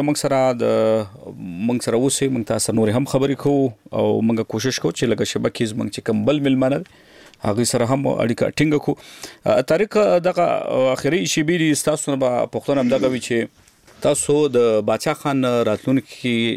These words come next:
کومه، باچا خان د مبارزې چې کوم راتلونکی دی، هغه څنګه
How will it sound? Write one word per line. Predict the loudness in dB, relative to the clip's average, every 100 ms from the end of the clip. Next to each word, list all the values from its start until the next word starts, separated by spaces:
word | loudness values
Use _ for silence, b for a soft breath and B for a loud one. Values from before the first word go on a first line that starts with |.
| -4 -6
کومه، | 0 2 2
باچا | 2 0 -2
خان | -2 0
د |
مبارزې | 0 2 2 0 -2
چې | -4
کوم | 0 0
راتلونکی | 0 0 -2 0 -2
دی، | 0 -2
هغه | -2 -4
څنګه | -2 0